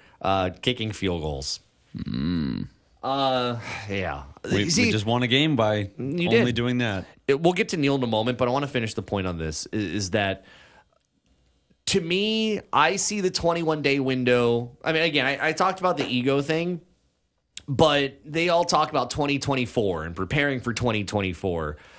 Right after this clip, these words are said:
Speaker 1: So I look at it as if you go through the next twenty-one days and you're trying to get better and you realize it's not happening the way that you, you want it to go, like, you know, this next progression's actually setting you back a little bit.
Speaker 2: Yeah.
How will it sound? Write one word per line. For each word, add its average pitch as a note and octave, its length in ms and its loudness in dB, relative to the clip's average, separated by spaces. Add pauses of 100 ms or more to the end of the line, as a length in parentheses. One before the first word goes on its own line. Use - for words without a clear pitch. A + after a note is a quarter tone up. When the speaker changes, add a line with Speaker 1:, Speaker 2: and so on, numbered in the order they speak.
(160)
Speaker 1:
So G3+ 220 4
I G3+ 240 4
look A#3 240 2
at B2+ 180 4
it B2 160 -2
as F#2+ 480 0 (500)
if D#3 260 0
you G3 200 2
go G#3 240 4
through E3+ 240 -6
the D#3 80 0
next C3+ 260 -2
twenty-one C3 520 0
days E2+ 500 0 (360)
and A#2+ 440 0
you're C3+ 180 0
trying D#3 280 0
to D3 60 -4
get B2+ 200 -2
better A#2 220 0
and A2+ 100 -2
you A2+ 140 0
realize B2+ 480 0
it's G2 200 -8
not G2+ 360 0
happening G#2 520 -2
the G2 80 0
way F#2+ 360 0
that F#2 260 -6
you, F#2 480 -4
you G2 200 -4
want F#2 340 -4
it - 140 -12
to G#2+ 80 -6
go, F#2+ 380 0
like, F#2 340 -4 (240)
you G#2+ 80 -4
know, G2+ 40 -2
this B2+ 240 0
next C3 320 0
progression's A2+ 600 -2
actually G#2+ 380 0
setting A2 340 -2
you G#2 100 -2
back E2+ 340 -2
a C#3+ 40 -2
little D3+ 220 0
bit. E3 340 0
Speaker 2:
Yeah. E2+ 200 0